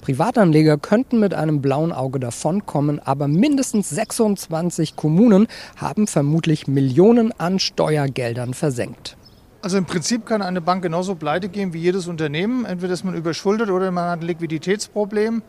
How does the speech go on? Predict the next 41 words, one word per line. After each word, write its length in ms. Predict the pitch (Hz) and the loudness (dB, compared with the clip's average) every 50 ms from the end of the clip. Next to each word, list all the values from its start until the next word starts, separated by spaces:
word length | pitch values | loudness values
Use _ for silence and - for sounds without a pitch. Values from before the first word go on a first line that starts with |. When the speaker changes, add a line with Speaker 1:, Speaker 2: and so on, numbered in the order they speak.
| - - - - _ _ | -18 -20 -20 -20 _ _
Speaker 2:
Äh, 100 | - 180 | -10 -8
bei 140 | 165 156 170 | -4 -4 -4
den 160 | 175 175 165 | -4 -4 -4
Banken 420 | 147 165 170 190 190 208 208 196 190 | -4 -4 -4 -4 -6 -6 -8 -8 -4
kom-, 380 | - 185 170 165 165 156 147 - - | -2 -2 -2 0 -2 -4 -8 -6 -6
kommt 220 | - 185 - - | -6 -6 -4 -2
noch, 260 | 208 196 - - - | -2 -2 -2 -4 -8
ähm, 280 | 185 175 170 165 165 165 | -6 -6 -6 -6 -6 -8
erschwerend 520 | - - 160 - - 165 165 196 202 196 | -10 -10 -12 -10 -8 -6 -6 -4 -4 -4
hinzu, 500 | 214 202 180 - - - 202 202 208 202 175 | -4 -4 -4 -6 -6 -6 -6 -6 -6 -4 -2
dass 280 | 175 170 170 - - | -2 -2 -2 -2 -4
sie 320 | - 175 147 170 180 185 185 | -6 -6 -8 -6 -6 -2 0
ja 140 | 180 180 | 0 0
darauf 180 | 175 175 156 151 | 0 -2 -4 -4
angewiesen 440 | 170 175 185 202 185 190 185 185 180 | -6 -4 -4 -2 -2 -2 -2 -4 -4
sind, 220 | 165 185 180 170 | -4 -4 -4 -4
dass 120 | 180 151 165 | -4 -6 -4
immer 200 | 175 180 175 156 | -4 -4 -4 -2
wieder 220 | 165 170 165 - | 0 0 0 2
auch 200 | 165 165 - - - - - - - - - | 0 -2 -2 -6 -14 -20 -20 -20 -20 -12 -6
Menschen 340 | 175 175 185 170 - 190 165 | -2 -2 -2 -2 -4 -6 -4
ihr 140 | 180 175 160 | -4 -4 -2
Geld 320 | 143 175 196 180 - - 165 | 0 0 0 0 -4 -10 -6
dort 380 | 151 170 165 165 156 - - - | -4 -2 -2 -2 -4 -8 -12 -10
anlegen. 680 | 165 180 180 175 170 175 180 180 165 175 190 196 202 208 | -8 -6 -6 -2 0 0 0 2 2 2 2 2 2 0
Und 260 | - 180 175 147 - | -2 -4 -8 -8 -6
wenn 220 | 175 170 170 175 175 | -6 -6 -4 -4 -4
man 320 | 170 170 170 165 165 170 | -4 -4 -4 -4 -6 -6
hier 260 | 156 151 156 190 190 | -6 -4 -2 0 0
das 140 | 180 180 - | 0 -2 -4
Vertrauen 480 | - 185 156 - 156 156 196 262 302 247 | -4 -6 -8 -2 0 2 2 2 2 0
verloren 400 | - 190 156 147 147 156 156 160 | -2 -2 0 0 0 -2 -2 -4
hat, 200 | 180 202 - 196 | -6 -6 -6 -8
und 100 | 165 165 | -8 -6
in 100 | 165 156 | -6 -6
dem 140 | 156 160 | -6 -4
Fall 180 | - 190 185 151 | -2 -2 0 2
war 120 | 156 165 | 2 0
es 100 | 175 - | 0 0
ja 100 | 180 170 | -2 -2
wohl, 220 | 151 165 175 170 | 0 2 2 2